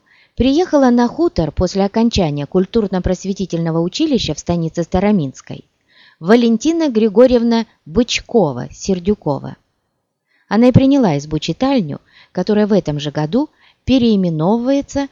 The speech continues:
в Государственную сельскую библиотеку и переезжает в здание клуба. Как вспоминает Валентина Григорьевна,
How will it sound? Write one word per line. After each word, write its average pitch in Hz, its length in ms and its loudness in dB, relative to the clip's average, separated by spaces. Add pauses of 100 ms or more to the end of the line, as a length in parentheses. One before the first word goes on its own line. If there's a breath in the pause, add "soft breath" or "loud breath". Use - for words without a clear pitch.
(140 soft breath)
в 165 140 -10
Государственную 202 920 0
сельскую 220 540 -2
библиотеку 214 880 -2 (460 soft breath)
и 302 160 2
переезжает 220 580 0
в 185 60 -12
здание 170 360 -4
клуба. - 480 -8 (1400)
Как 165 180 -2
вспоминает 185 640 -2
Валентина 170 480 -2
Григорьевна, 156 720 0